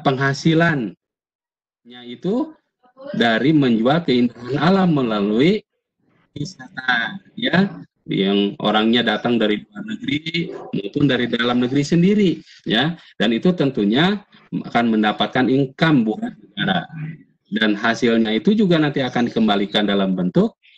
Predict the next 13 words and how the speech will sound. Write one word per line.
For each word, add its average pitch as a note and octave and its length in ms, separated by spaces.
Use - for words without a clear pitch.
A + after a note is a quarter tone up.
pajak F3 560
yang A2 160
akan A2 240
digunakan G2+ 640
oleh C3 220
negara A#2+ 400
untuk G#2+ 400
kemakmuran F#3+ 580
rakyatnya G#2 880
ya, D3+ 320
seperti G2 320
itu. F#2 400
Jadi G3 320